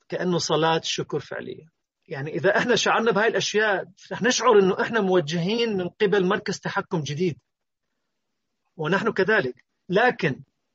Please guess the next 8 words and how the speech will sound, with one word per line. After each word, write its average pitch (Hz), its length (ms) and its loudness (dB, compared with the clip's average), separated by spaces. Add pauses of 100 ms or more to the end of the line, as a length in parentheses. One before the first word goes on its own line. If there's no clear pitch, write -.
(500)
يرافق 226 560 0 (140)
أي 262 200 0
مناقشة 196 800 -2 (360)
جادة 262 520 0
للخدمة 196 760 -2
تردد 170 360 -2
طبيعي 151 540 -2
ومفهوم، 135 580 -6